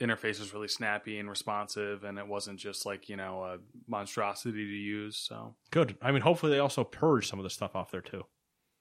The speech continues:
Speaker 2: Or at least do a little bit more housekeeping.
Speaker 1: Housekeeping?
Speaker 2: I feel like a large bug smacked the screen over there, but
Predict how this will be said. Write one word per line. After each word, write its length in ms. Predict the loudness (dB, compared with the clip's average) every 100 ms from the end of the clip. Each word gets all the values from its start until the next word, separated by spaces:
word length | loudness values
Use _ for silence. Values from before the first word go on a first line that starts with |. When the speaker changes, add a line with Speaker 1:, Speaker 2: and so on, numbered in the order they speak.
| _ _ _ _ _ _ _ 0
Speaker 2:
Or 60 | 2
at 80 |
least 160 | 2 2
do 80 | 2
a 40 | 2
little 140 | 0
bit 100 | -2
more 400 | -2 -4 -6 -10 _ _ _ _ _ _ _ _ _ _ _ _ _ -6
housekeeping. 640 | -6 -4 -10 -14 -14 -14 _ _ _ _ _ _ _ _ _ _ _ _ _ _ _ _ _ _ _ -20 -20 _ _ _ _ _ _ _ _ -20 _ _ _
Speaker 1:
Housekeeping? 920 | 4 6 6 2 0 4 6 6 4 -2 _ _ -16 -16 _ _ _ _ _ _ _ _ _ _ _ _ _ _ -20
Speaker 2:
I 920 | -20 _ _ _ _ _ _ _ -2
feel 100 | 0
like 80 | 2
a 60 |
large 840 | 2 4 4 6 4 0 -6 -16 -20 _ _
bug 520 | -12 0 2 2 -2
smacked 640 | -8 -8 -8 -6 -6 -6 -12
the 80 | -10
screen 340 | -6 -6 -6
over 160 | -8 -10
there, 220 | -10 2
but 200 | 2